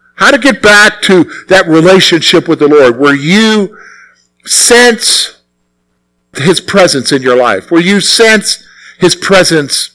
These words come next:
in our church. How do we get back there? In fact, that's what we're gonna talk about today. And the faith lessons that we're going to see today in the passage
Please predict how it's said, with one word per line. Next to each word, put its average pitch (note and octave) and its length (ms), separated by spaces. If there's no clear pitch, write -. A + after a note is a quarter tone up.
in E3 120
our E3 140
church. - 560
How A#3 180
do G#3+ 60
we A3 80
get G3 240
back D3+ 260
there? G#2 180
In A#2 60
fact, G#3 380
that's A3 200
what A#3+ 100
we're A#3 60
gonna A#3+ 140
talk C4 280
about D#3+ 240
today. C3 320
And E3+ 160
the E3+ 60
faith C4+ 400
lessons A3 400
that F#3 160
we're E3+ 120
going G3 220
to E3+ 100
see A3+ 280
today E3+ 320
in D3 60
the C#3+ 80
passage G#3 680